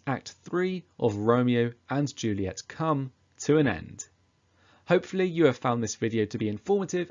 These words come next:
and useful, and that you feel more confident when it comes to studying and revising Shakespeare's play as a result. If you have made it this far, please don't forget to like, comment, and subscribe,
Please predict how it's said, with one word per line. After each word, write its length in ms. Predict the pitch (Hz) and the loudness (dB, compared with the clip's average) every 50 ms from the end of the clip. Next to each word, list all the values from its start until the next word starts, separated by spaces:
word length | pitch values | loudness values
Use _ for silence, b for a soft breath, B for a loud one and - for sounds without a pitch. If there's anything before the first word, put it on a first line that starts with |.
| - | -8
and 220 | - 139 139 147 127 | -6 -4 -2 -2 -2
useful, 640 | 110 104 120 139 131 - - - 101 80 - b b b b b b | -2 0 0 0 0 0 -4 -6 -6 -6 -8 b b b b b b
and 140 | - 139 127 | -4 -2 0
that 240 | 135 139 139 - - | 0 0 0 0 -2
you 100 | 135 120 | -4 -4
feel 220 | - - 135 127 | -2 -2 -2 -2
more 180 | 131 160 185 180 | 0 -2 -4 -2
confident 480 | - 185 180 - - 165 175 170 - - _ | -2 -2 -2 -2 -4 -6 -6 -6 -8 -10 _
when 100 | - 147 | -6 -6
it 80 | 135 - | -6 -6
comes 220 | - 123 117 - | -6 -8 -8 -8
to 80 | - 123 | -8 -10
studying 580 | - - - - 120 117 117 110 110 110 113 b b b b b - | -10 -8 -6 -6 -4 -2 0 0 0 -2 -4 b b b b b -2
and 180 | 151 151 147 131 | 0 0 2 2
revising 400 | 113 107 110 107 101 - 107 95 | 2 2 2 2 2 0 -4 -6
Shakespeare's 460 | - - 110 98 - - 98 95 - | -6 -6 -6 -6 -6 -8 -8 -8 -8
play 440 | - - 147 147 131 123 123 120 - _ _ _ _ | -6 -2 0 0 2 2 0 -2 -6 _ _ _ _
as 300 | - 156 156 156 135 - - - | -2 -2 -2 -2 -2 -6 -10 -8
a 120 | - 113 110 | -4 -4 -2
result. 680 | 107 107 104 95 98 101 90 65 55 50 - - - - _ _ _ _ _ _ _ _ b b b b b b b | 0 -2 -2 -2 -4 -6 -8 -8 -10 -14 -20 -20 -20 -20 _ _ _ _ _ _ _ _ b b b b b b b
If 140 | - 151 170 | -2 0 2
you 80 | 180 | 2
have 240 | 170 190 208 190 180 | 2 2 2 2 2
made 180 | 208 208 202 196 | 0 0 2 2
it 80 | 202 | 2
this 160 | 202 190 - - | 0 0 -2 -2
far, 340 | - 185 185 185 180 165 - _ _ _ | -4 -2 -2 -2 -2 -4 -8 _ _ _
please 240 | - 170 170 156 139 | 0 2 2 2 4
don't 180 | - 139 120 - | 2 0 0 -2
forget 300 | 135 127 139 139 - - | -2 0 0 0 0 -2
to 120 | - 120 117 | -6 -2 0
like, 300 | 131 143 147 - - - | 0 0 0 -2 -8 -8
comment, 420 | - 143 143 135 131 135 - - _ - | -4 -2 0 0 -2 -4 -8 -16 _ -6
and 140 | 123 113 104 | -4 -4 -4
subscribe, 720 | - 95 90 - - - - 156 170 170 170 175 175 156 | -6 -6 -6 -6 -6 -6 -6 -4 -4 -2 -2 -4 -4 -8